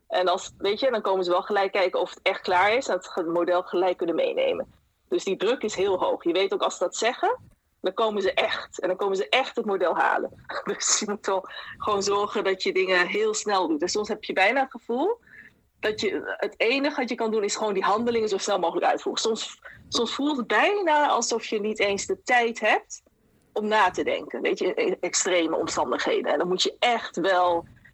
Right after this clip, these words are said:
ja, eh, alle handelingen die je doet, moeten goed zijn. Je kan eigenlijk geen fouten maken. Want ja, die tijd is er niet. Dus ja, het is aan de ene kant natuurlijk heel moeilijk, aan de andere kant ook super uitdagend. Het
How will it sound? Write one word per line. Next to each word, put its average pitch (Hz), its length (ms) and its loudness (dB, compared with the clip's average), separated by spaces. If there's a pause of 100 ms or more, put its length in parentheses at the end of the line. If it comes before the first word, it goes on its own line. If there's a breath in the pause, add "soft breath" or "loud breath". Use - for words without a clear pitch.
(120)
ja, - 340 0
eh, 101 420 0 (840)
alle 240 280 4
handelingen 208 520 2
die 180 120 -2
je 175 80 2
doet, 247 240 0
moeten 233 200 -2
goed 370 240 0
zijn. - 300 0
Je 320 80 -2
kan 185 180 0
eigenlijk 175 320 2
geen 190 100 -2
fouten 254 340 2
maken. - 380 -4 (140)
Want 180 160 -2
ja, 180 260 2
die 185 120 -4
tijd 320 280 2
is - 160 -6
er 151 60 -2
niet. - 320 -12 (420)
Dus 170 220 -2
ja, 180 140 2
het - 100 -2
is 185 160 -2
aan 190 100 2
de 190 60 4
ene 220 160 2
kant 208 140 0
natuurlijk 190 300 -2
heel 175 80 -2
moeilijk, 277 240 0
aan 370 60 0
de - 80 0
andere 208 180 0
kant 190 120 -2
ook - 80 4
super 220 200 0
uitdagend. - 720 0
Het - 100 -20